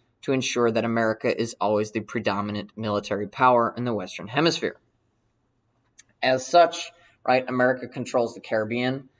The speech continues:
right, and Roosevelt sends troops to Central America to defend U S interests. Right, we see this image right here. We've got Roosevelt with his big stick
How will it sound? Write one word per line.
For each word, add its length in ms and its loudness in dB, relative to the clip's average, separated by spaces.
right, 280 -2
and 120 -2
Roosevelt 520 -2
sends 280 -8
troops 440 -2
to 100 -4
Central 420 -2
America 640 4
to 120 -2
defend 420 -4
U 160 -4
S 160 -6
interests. 720 -4
Right, 220 -4
we 100 -4
see 200 -2
this 220 -2
image 280 -2
right 160 2
here. 580 4
We've 160 -10
got 300 4
Roosevelt 720 4
with 140 -12
his 160 -6
big 240 -2
stick 560 2